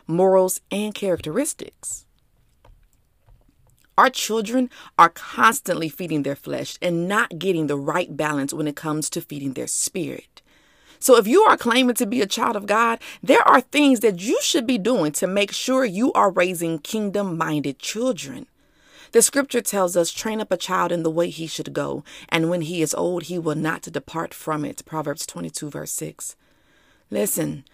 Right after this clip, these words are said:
when you train up a child in the way they should go, that means you are responsible for building the foundation of your child's life. You are dealing with the root of them, their foundation. Think about it.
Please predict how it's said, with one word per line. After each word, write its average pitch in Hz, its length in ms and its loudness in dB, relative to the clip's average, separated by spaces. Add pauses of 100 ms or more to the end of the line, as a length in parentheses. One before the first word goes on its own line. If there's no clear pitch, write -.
(260)
when 202 160 2
you 311 140 4
train 226 380 0
up 214 140 0
a 170 60 2
child 180 380 0
in 165 80 0
the 156 100 0
way 165 240 2
they 160 180 0
should 147 220 -8
go, 160 280 2
that 185 200 2
means 180 340 -6
you 190 120 0
are 160 100 0
responsible 165 800 -4
for 165 160 -6
building 170 400 -2
the 156 80 -4
foundation 156 680 -4
of 143 140 -8
your 151 140 -2
child's 147 480 -6
life. 135 540 -10 (440)
You 208 200 2
are 190 100 8
dealing 185 360 4
with 160 200 2
the 151 140 0
root 160 440 -6
of 143 220 -8
them, - 300 -12
their 165 160 2
foundation. 151 840 -6 (520)
Think 277 160 8
about - 280 0
it. - 120 -10